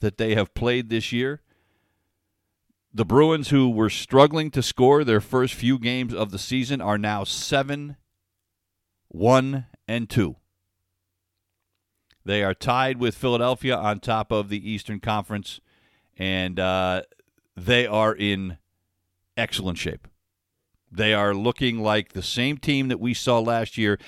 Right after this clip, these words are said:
and that is despite the off-season moves. You know, no Chara there anymore. You know, and, and, you know, people were worried,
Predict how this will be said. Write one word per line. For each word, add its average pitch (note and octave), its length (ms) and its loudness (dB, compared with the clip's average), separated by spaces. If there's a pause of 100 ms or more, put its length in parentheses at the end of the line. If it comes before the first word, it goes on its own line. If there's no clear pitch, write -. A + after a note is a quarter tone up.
(100)
and G2+ 220 -2
that A#2 160 2
is A#2 180 -2
despite B2+ 580 0 (1300)
the A#2 200 2
off-season G2+ 580 0
moves. D2+ 380 -6 (1900)
You F#2 120 -2
know, E2+ 100 2
no G#2+ 220 4
Chara B2+ 400 8
there G#2+ 280 6
anymore. F2 480 -2 (440)
You F#2 100 -8
know, F#2 320 0
and, F2+ 240 -4
and, F2+ 300 -12 (340)
you E2+ 320 -12
know, F2 200 -8
people C3 340 0
were C3+ 160 6
worried, A#2 500 2